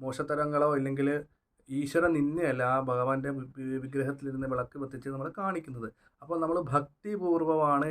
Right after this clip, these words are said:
അല്ലെങ്കിൽ നമ്മുടെ ഉപാസന മൂർത്തി, ഇപ്പോൾ രോഹിണി നക്ഷത്രക്കാർ തന്നെ ഞാൻ പറഞ്ഞല്ലോ, വിഷ്ണുമായയിൽ ഉപാസിക്കുന്നവരുണ്ടാകും, കൊടുങ്ങല്ലൂർ അമ്മ, സുബ്രഹ്മണ്യൻ, ആ, കൃഷ്ണൻ, പല ഈശ്വരഭാവത്ത് ഉപാസിക്കുന്നവർ അവരവർക്ക് ഇഷ്ടമുള്ള ദേവതയുടെ മുന്നിൽ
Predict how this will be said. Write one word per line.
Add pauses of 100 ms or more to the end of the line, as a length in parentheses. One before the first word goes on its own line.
അല്ലെങ്കിൽ
നമ്മുടെ
ഉപാസന
മൂർത്തി,
ഇപ്പോൾ
രോഹിണി
നക്ഷത്രക്കാർ
തന്നെ
ഞാൻ
പറഞ്ഞല്ലോ,
വിഷ്ണുമായയിൽ
ഉപാസിക്കുന്നവരുണ്ടാകും,
കൊടുങ്ങല്ലൂർ
അമ്മ,
സുബ്രഹ്മണ്യൻ, (720)
ആ, (320)
കൃഷ്ണൻ, (220)
പല (420)
ഈശ്വരഭാവത്ത്
ഉപാസിക്കുന്നവർ (120)
അവരവർക്ക് (100)
ഇഷ്ടമുള്ള
ദേവതയുടെ
മുന്നിൽ